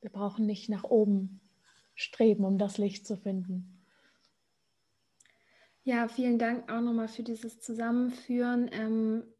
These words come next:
Speaker 2: das empfinde ich auch auf jeden Fall so, dass das auch der Unterschied vom Schamanismus zu manch anderen, ähm, spirituellen Praktiken ist. Und es heißt ja nicht, dass man nicht Yoga machen kann oder dass man nicht meditieren kann, aber es heißt halt, dass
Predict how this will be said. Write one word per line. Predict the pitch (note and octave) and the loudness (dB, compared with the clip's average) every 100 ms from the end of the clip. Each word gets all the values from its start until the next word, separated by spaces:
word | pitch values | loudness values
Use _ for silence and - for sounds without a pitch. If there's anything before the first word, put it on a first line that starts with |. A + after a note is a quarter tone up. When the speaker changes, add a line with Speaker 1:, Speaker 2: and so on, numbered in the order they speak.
| _ _ _ - | _ _ _ -6
Speaker 2:
das | A#3 | -6
empfinde | - A3 - A#3 A3+ | -4 -6 0 2 2
ich | A3+ - | -2 -8
auch | G#3 - | -12 -10
auf | A3+ | -12
jeden | - A3+ B3 | -4 -2 -2
Fall | B3 A3+ A3+ A3+ | -4 -4 -4 -4
so, | A3+ A#3 A#3+ | -2 0 -2
dass | A#3+ A3 G#3+ | -2 -6 -6
das | A#3+ A#3 - | -8 -8 -6
auch | G3+ A3 - - | -6 -6 -10 -18
der | - A#3 | -10 -4
Unterschied | A#3+ C4 B3 - A3+ - - | 2 2 2 -2 -6 -8 -10
vom | A3+ G#3+ | -6 -6
Schamanismus | - A3 G#3+ A#3 A#3 A3 A3 | -6 -4 -2 -2 -2 -4 -4
zu | - | -8
manch | G#3+ G#3+ G#3 - | -6 -4 -6 -6
anderen, | G#3+ A3 A3 A3 G#3 G#3+ | -2 0 0 -2 -4 -4
ähm, | G#3+ G#3+ | -4 -8
spirituellen | A3 - A3 A3 - A3+ G#3+ G#3 G#3+ D4+ - | -8 -4 -2 -2 -6 -8 -6 -6 -6 -10 -18
Praktiken | - G#3+ - A3+ A3 G#3+ G#3+ | -10 -10 -8 -10 -6 -6 -4
ist. | A3 A3 | -4 -6
Und | - G#3 | -6 -6
es | G#3+ - - - - - | -6 -10 -20 -18 -18 -2
heißt | A#3 A#3+ A#3+ | 2 2 2
ja | A3+ | 4
nicht, | A#3 A#3+ - | 4 2 -4
dass | A3 | -4
man | A3 G#3+ | 0 2
nicht | A3+ A#3 - | 4 2 0
Yoga | A#3 A3+ A#3 A3 | 2 2 4 0
machen | A3 G#3+ | 0 -2
kann | A3 A3 G#3+ | -4 -4 -6
oder | G#3 G3+ | -6 -8
dass | A3 A3 | -8 -6
man | G#3+ | -2
nicht | A3 A#3+ | 0 0
meditieren | A3+ G#3+ G#3+ A3 B3 A#3 A3 | -2 -2 -4 -4 -2 0 -2
kann, | - G#3+ | -4 -8
aber | G#3+ - | -8 -10
es | - - | -10 -4
heißt | G#3+ G#3+ | -4 -4
halt, | A3 G#3 G#3 | -6 -6 -4
dass | G#3 G3+ | -6 -6